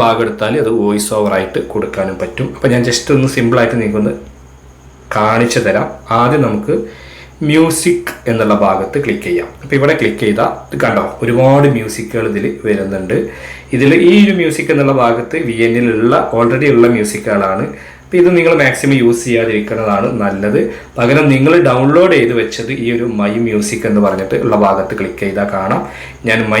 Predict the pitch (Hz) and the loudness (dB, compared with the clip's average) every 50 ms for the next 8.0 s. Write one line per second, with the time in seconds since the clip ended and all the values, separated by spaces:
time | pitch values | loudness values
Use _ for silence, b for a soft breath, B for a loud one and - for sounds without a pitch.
0 | 117 110 110 107 104 104 - 110 - 110 101 98 98 101 92 95 95 95 92 92 | 2 0 0 -2 -2 -2 -2 -4 -2 -2 -2 0 0 -2 0 0 -2 -2 -2 -6
1 | - - - - 95 - - - 101 95 98 95 190 - 107 - - - - - | -6 -6 -6 -6 -8 -8 -6 -8 -6 -6 -4 -6 -6 -4 -6 -6 -8 -10 -18 -20
2 | - - - - - - - - - - - - - - B B B B B B | -20 -20 -20 -20 -20 -20 -20 -20 -20 -20 -20 -20 -20 -20 B B B B B B
3 | B B B B - - 104 107 110 107 104 104 - - - - - - - 107 | B B B B -6 -2 0 2 2 2 2 0 0 -2 -4 -4 -4 -6 -4 -4
4 | 101 104 107 107 110 110 98 92 - 139 175 - B B B B B B B - | -2 0 2 2 2 0 0 0 0 -2 -2 -4 B B B B B B B -2
5 | 214 196 196 190 175 170 175 170 156 139 127 135 135 120 120 113 113 - 120 110 | 0 2 2 4 4 4 4 4 4 2 2 2 2 2 2 0 0 -2 -2 -2
6 | 104 104 104 101 101 98 - - - - 117 117 175 175 180 175 - 123 120 120 | 0 0 0 0 -2 -4 -6 -8 -10 -10 -2 -2 0 2 4 2 4 4 4 4
7 | 123 120 120 117 120 117 120 127 123 120 113 120 117 117 - 127 117 - - | 4 4 2 2 0 0 0 0 0 0 0 -2 -2 -2 -2 -4 -4 -4 -6